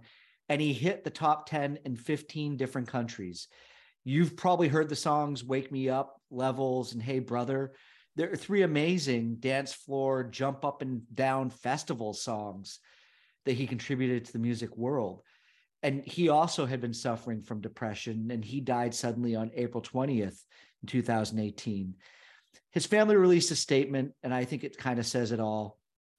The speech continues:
"Tim was not made for the business machine he found himself in.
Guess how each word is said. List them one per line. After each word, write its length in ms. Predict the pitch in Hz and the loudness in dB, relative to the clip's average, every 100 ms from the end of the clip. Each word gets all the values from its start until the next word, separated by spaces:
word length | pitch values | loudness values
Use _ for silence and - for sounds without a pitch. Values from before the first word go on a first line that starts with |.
| _ _ _ - | _ _ _ 2
"Tim 160 | 220 | 4
was 140 | 220 170 | 6 6
not 220 | 180 175 | 4 4
made 340 | 147 147 139 - | 4 4 2 -4
for 100 | 131 | -4
the 80 | 123 | -2
business 420 | 123 120 123 117 | 0 0 0 -2
machine 580 | 120 - 120 113 110 113 _ _ _ | -6 -4 0 2 0 -4 _ _ _
he 140 | - | -10
found 260 | 127 127 123 | 0 0 0
himself 460 | 110 - 113 - | -2 -4 -4 -4
in. 320 | 107 98 95 | -8 -6 -10